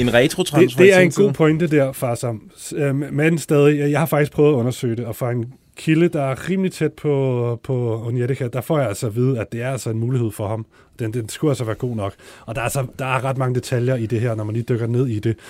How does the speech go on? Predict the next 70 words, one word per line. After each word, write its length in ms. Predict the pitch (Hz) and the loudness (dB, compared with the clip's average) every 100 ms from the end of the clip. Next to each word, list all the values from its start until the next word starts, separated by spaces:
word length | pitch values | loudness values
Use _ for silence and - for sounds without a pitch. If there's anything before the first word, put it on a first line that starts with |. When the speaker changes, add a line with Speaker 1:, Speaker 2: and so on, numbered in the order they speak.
| - - - - | -18 -18 -20 -10
Speaker 2:
Øh, 200 | 117 120 127 | -4 -2 2
Milan, 420 | 143 147 156 135 | 2 2 0 0
de 180 | 143 127 | 0 0
har 100 | 131 | 0
solgt 300 | 143 135 - | 0 -2 -2
Kessie 420 | 123 117 135 120 | -2 -2 -2 -4
til, 200 | - 120 | -4 -4
øh, 420 | 113 110 107 104 | -2 -2 -2 -2
F 500 | 107 98 _ _ 110 | -6 -10 _ _ -6
C 100 | - | -2
Speaker 1:
Barcelona. 80 | 117 | 0
Speaker 2:
Barcelona. 380 | 113 104 98 95 - | 0 -2 -4 -6 -8
Eller 160 | 98 98 | -6 -4
han 80 | |
er 40 | 104 | -4
i 20 | |
hvert 100 | 104 | -4
fald 100 | 104 | -6
smuttet 240 | - 113 | -6 -4
til 180 | 107 95 | -4 -6
Barcelona. 260 | 92 95 98 | -6 -8 -8
Jeg 80 | 87 | -6
kan 60 | |
huske, 120 | 110 101 | -6 -6
om 80 | |
det 40 | 92 | -8
var 40 | |
et 40 | 90 | -8
salg 220 | 107 101 | -8 -8
eller 200 | 92 92 | -8 -10
fri 220 | - 107 | -8 -10
transfer. 320 | 101 101 104 95 - | -8 -10 -12 -12 -8
Det 80 | |
var 60 | 104 | -8
et 100 | 87 | -10
salg. 140 | 90 - - - | -14 -16 -16 -8
Nå. 120 | 113 107 - - - - - | -6 -6 -8 -16 -16 -16 -2
Og 80 | |
han 100 | 143 | 2
var 120 | 160 127 | 4 2
jo 100 | 110 | 0
stor, 360 | - 120 - - - | 0 0 -2 -16 -20
stærk 420 | - 135 127 - _ _ _ | -6 -2 -2 -6 _ _ _
midtbanespiller, 640 | 143 135 135 120 - 117 113 | 0 0 2 -2 0 0 0
sådan 220 | 123 117 | -2 -2
en 60 | |
otter 300 | 123 117 127 | 0 0 0
der, 180 | 117 113 | -2 -4
der 120 | 104 | -6
bare 180 | 107 110 | -6 -6
lå 100 | 113 | -4
og 80 | 107 | -6
kontrollerede, 720 | 110 - 120 123 123 113 107 110 107 | -8 -6 -2 0 0 -4 -4 -6 -4
øh, 60 | |
midtbanen. 440 | 107 - 117 98 101 - - - | -4 -4 -4 -4 -8 -12 -20 0
Det, 100 | 156 | 4
de 80 | 170 | 4
går 240 | 175 175 131 | 4 2 2
efter, 200 | - 120 | -2 -2
det 120 | 151 | -2
er 40 | |
en 80 | 143 | -2
erstatning 400 | 123 123 120 131 | -2 -4 -4 -6
for 100 | 123 | -6
ham. 260 | 104 104 - | -4 -6 -6
Okay, 360 | 98 120 104 113 | -6 -6 -4 -2
Onyedika, 460 | 120 135 139 123 104 | 0 -2 -2 -6 -6
han 140 | 120 | -6
er 40 | |
jo 160 | 110 | -6